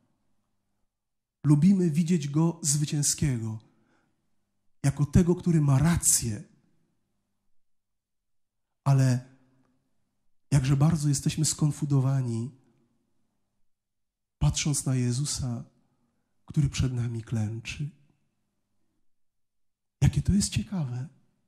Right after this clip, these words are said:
że i w ikonografii, i w obrazach nie widać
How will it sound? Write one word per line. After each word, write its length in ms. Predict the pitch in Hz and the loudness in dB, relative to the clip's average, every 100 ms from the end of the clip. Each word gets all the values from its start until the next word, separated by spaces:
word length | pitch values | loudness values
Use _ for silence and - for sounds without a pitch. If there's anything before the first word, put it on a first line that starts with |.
| _ _ _ _ _ _ _ _ _ _ _ _ _ _ - | _ _ _ _ _ _ _ _ _ _ _ _ _ _ -4
że 120 | 127 | -2
i 240 | - 180 185 | 2 4 4
w 100 | - | 2
ikonografii, 960 | - 165 165 151 165 135 - 120 156 - _ _ _ _ _ _ _ _ _ _ _ _ _ _ _ _ - | 2 4 6 6 2 0 -4 -8 -8 -12 _ _ _ _ _ _ _ _ _ _ _ _ _ _ _ _ 4
i 120 | 165 | 4
w 80 | 151 | 4
obrazach 920 | 147 135 156 151 117 113 110 - - _ _ _ _ _ _ _ _ _ _ _ _ _ _ _ _ _ _ _ _ _ _ _ _ _ | 4 6 6 4 -2 -4 -6 -12 -20 _ _ _ _ _ _ _ _ _ _ _ _ _ _ _ _ _ _ _ _ _ _ _ _ _
nie 200 | 135 139 | -4 -2
widać 760 | 139 220 131 117 - - - - | 2 2 0 -2 -6 -12 -14 -20